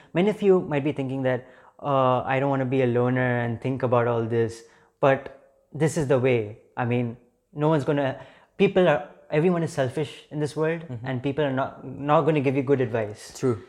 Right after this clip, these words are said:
Speaker 1: Okay?
Speaker 2: Because they will give you advice
Speaker 1: Yeah.
Speaker 2: based on what they are.
Speaker 1: Yeah, and, like,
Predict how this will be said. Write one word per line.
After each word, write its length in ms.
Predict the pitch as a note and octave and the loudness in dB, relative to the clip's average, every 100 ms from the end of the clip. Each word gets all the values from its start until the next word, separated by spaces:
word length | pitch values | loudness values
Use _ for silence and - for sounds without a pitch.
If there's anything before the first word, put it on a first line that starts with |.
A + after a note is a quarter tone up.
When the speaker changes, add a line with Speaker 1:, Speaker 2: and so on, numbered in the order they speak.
| - _ _ _ | -20 _ _ _
Speaker 1:
Okay? 320 | B2+ C3 D3 D3 | -8 -4 -2 0
Speaker 2:
Because 320 | D3+ F3+ F#3 | 4 4 4
they 220 | E3 E3 F3 | 6 6 8
will 200 | F3+ E3+ | 6 6
give 280 | D3 E3+ | 2 -2
you 140 | E3 D#3+ | 0 -2
advice 680 | D3+ - A2+ A2+ D3 F#3 - | -4 -6 -4 -2 -2 -6 -8
Speaker 1:
Yeah. 240 | C#3 A2+ G#2+ - _ - | -6 -6 -8 -20 _ -6
Speaker 2:
based 400 | B2+ C3+ - - | -4 -4 -8 -12
on 400 | B2 B2 B2 B2 - - | -8 -6 -6 -10 -14 -10
what 220 | A#2 A2+ | -10 -8
they 140 | G#2 F2 | -8 -8
are. 180 | F2+ G#2+ _ | -10 -16 _
Speaker 1:
Yeah, 260 | C#3 B2 G#2+ - - | -2 -2 -2 -8 -8
and, 240 | C#3 C#3+ | -4 0
like, 240 | C3+ B2+ | 0 0